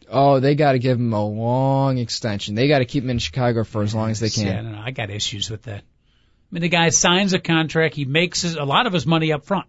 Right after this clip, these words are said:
Speaker 1: Right.
Speaker 2: And then you come to the back end of the contract and, "No, it's time I want more money."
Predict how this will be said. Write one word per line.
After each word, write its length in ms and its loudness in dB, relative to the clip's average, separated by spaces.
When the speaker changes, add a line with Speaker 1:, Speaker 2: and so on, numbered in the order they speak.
Speaker 1:
Right. 300 0
Speaker 2:
And 120 -6
then 140 2
you 100 0
come 220 0
to 60 0
the 100 0
back 380 0
end 140 2
of 60 -2
the 80 0
contract 600 0
and, 100 -4
"No, 160 0
it's 140 -4
time 220 -2
I 60 -2
want 200 -10
more 120 -10
money." 220 -12